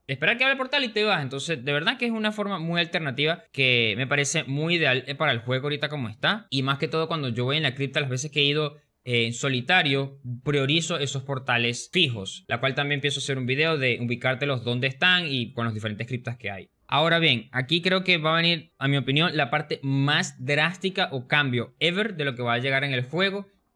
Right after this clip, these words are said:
Y muchísimas clases van a ser muy distintos una vez que esto esté implementado.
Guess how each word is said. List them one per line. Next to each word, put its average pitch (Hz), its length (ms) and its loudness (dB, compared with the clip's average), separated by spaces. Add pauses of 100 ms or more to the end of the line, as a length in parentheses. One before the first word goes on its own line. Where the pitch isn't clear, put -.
(160)
Y 135 220 2
muchísimas 190 720 0
clases 185 720 -2
van 135 140 -2
a 147 60 -2
ser 151 280 -2
muy 185 480 4
distintos 175 640 -2
una 143 120 0
vez 156 120 0
que 147 180 -2
esto 165 240 0
esté 156 140 -4
implementado. 117 600 -2